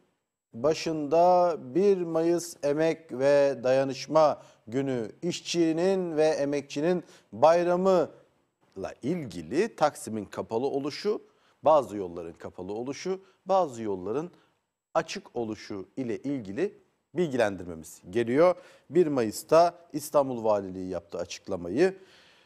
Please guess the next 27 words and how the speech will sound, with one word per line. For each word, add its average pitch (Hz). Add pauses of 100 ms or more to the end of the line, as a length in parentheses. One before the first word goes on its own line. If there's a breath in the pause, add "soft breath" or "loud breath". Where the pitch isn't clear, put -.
(140 soft breath)
Bazı 180
yollar 170
trafiğe 175
kapalı 160
olacak. 87 (800)
Valilik 143
hangi 208
ilçelerde 160
hangi 160
yolların 139
kapatılacağını, 131
hangi 147
seferlerin 120
iptal 135
edileceğini 123
ve 151
alternatif 131
yolları 123
açıkladı. 110 (760 loud breath)
İstanbul'da 151
bir 156
Mayıs 143
Emek 135
ve 135
Dayanışma 131
Günü 127
nedeniyle 127